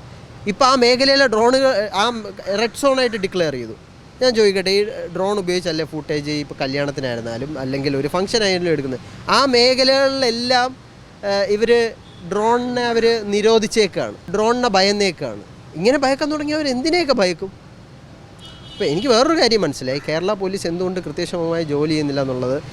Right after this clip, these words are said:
എനിക്ക് മനസ്സിലായി. കാരണം അവർ നമ്മൾ സംസാരിക്കുന്നതൊക്കെ കേട്ടോണ്ടിരിക്കുക, ഒരു ചീപ്പ് പ്രവണതയാണ്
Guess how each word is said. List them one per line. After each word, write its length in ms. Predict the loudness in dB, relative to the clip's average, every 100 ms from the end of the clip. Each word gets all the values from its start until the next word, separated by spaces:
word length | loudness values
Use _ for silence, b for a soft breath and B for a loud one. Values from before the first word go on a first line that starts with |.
| B
എനിക്ക് 180 | 0 2
മനസ്സിലായി. 300 | 2 2 2
കാരണം 160 | 2 2
അവർ 300 | 2 2 0
നമ്മൾ 280 | -2 0 2
സംസാരിക്കുന്നതൊക്കെ 760 | 0 -2 0 0 2 0 0 0
കേട്ടോണ്ടിരിക്കുക, 580 | 0 0 0 -2 -4 -6 -8 -10 -10 -8 -8 -8 -6 0 4
ഒരു 100 | 4
ചീപ്പ് 380 | 4 0 2
പ്രവണതയാണ് 560 | 4 4 4 2 0 -6